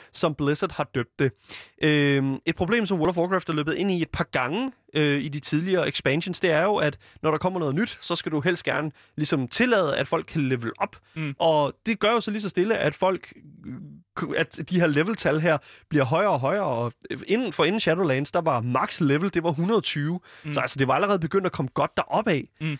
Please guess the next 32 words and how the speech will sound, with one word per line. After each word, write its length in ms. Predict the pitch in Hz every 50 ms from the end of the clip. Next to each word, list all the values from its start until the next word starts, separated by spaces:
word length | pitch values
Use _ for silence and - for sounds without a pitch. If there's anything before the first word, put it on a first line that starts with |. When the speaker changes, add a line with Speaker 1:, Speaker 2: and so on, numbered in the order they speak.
| _ _ -
Speaker 1:
Men 280 | 156 175 214 233 220 -
i 140 | - 220 233
Shadowlands 720 | 226 - - - - - 165 208 240 226 180 165 185 196 -
har 80 | 180
de 80 | 160 160
simpelthen 240 | 143 190 196 202 180
formået 500 | - 185 170 165 180 202 220 208 185 165 - -
at 80 | 151
være 220 | 135 139 156 180 190 - _ - - _ _
så 140 | - - 196
smarte 460 | 185 - 196 180 190 185 170 151 -
og 260 | - - 156 156 147
halvere 400 | 135 - 170 160 151 185 202 208
det, 140 | 202 185 160 - _ -
så 160 | - - 180
nu, 120 | 170 165
vi 160 | 175 165 185 185
nu 240 | 175 185 208 202 - -
er 100 | 147 170
tilbage 440 | - - 156 - 135 120 139 180 202 -
på 240 | - 180 180 185 - _ _ _ _ -
level 360 | 139 135 135 135 139 160 160
tres, 540 | - - - - - 180 208 - - - - -
som 220 | - - 175 139 135
det 140 | - 156
max 320 | 143 127 127 151 - - -
level, 240 | 139 123 123 135 135 - - - - _ -
Speaker 2:
Mm. 40 | 147
Speaker 1:
som 120 | 139 156
jo 60 | 143
faktisk 420 | 143 - 139 156 - 233 208 - -
var 220 | 151 139 127 -